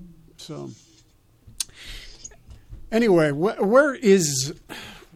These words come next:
what do you feel is one of the most important things for us as a, in a time where we're going through such upheaval and such, uh, changes and transformation? But also, what are th-, where do you think people can start? What is,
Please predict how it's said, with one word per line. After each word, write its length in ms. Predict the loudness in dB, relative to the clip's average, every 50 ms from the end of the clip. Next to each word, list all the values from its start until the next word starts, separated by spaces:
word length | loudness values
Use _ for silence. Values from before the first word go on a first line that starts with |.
| -20 _ _ _ _ _ _ _ _
what 280 | -20 -16 -12 -8 -6 -4
do 60 | -2 -2
you 160 | -2 -2 -4
feel 600 | -6 -10 -18 -16 -8 -2 0 2 4 4 2 2
is 300 | 0 -2 -2 -2 -4 -6
one 160 | -4 -4 -2
of 40 | -2
the 40 | -2
most 240 | -2 -2 -4 -4 -6
important 400 | -8 -10 -8 -8 -8 -8 -8 -8
things 280 | -8 -4 -4 -4 -4 -4
for 200 | -6 -4 -2 -2
us 200 | -2 -2 -2 -4
as 100 | -6 -8
a, 80 | -6
in 140 | -4 -4 -4
a 40 | -4
time 520 | -4 -8 -8 -6 -4 -4 -2 -4 -4 -6 -10 _ _ -20 -20 -20 -20 _ _ _ _ _
where 420 | -14 -8 -6 -2 0 2 2 2 2
we're 120 | 0 0 -2
going 200 | -2 -4 -6 -6
through 140 | -6 -4
such 360 | -4 -4 -2 -2 -4 -6 -6 -8
upheaval 760 | -8 -6 -6 -8 -8 -12 -12 -8 -6 -6 -6 -6 -6 -8 -8
and 100 | -8 -8
such, 500 | -8 -10 -10 -8 -8 -10 -10 -10 -12 -16 -14 -8
uh, 360 | -6 -4 -4 -2 -4 -4 -4 -6
changes 640 | -8 -10 -10 -6 -4 -4 -2 -2 -2 -2 -4 -4 -8
and 120 | -10 -10
transformation? 840 | -12 -10 -6 -4 -4 -4 -4 -6 -8 -8 -6 -4 -6 -6 -6 -8 -14 -16 -18 -20 -20 -20 -20 -20 -12
But 100 | -6 -2
also, 260 | 0 0 0 0 0
what 140 | 0 0 0
are 60 | -2
th-, 120 | -2 -4 -4
where 160 | -2 -2 0
do 60 | 2
you 80 | 0 0
think 340 | 0 -4 -4 -6 -6 -8 -14
people 380 | -16 -14 -14 -14 -12 -12 -12
can 160 | -10 -8 -8
start? 720 | -8 -8 -10 -12 -12 -8 -6 -4 -4 -4 -4 -8 -12 -12 -10
What 100 | -8 -6
is, 140 | -6 -6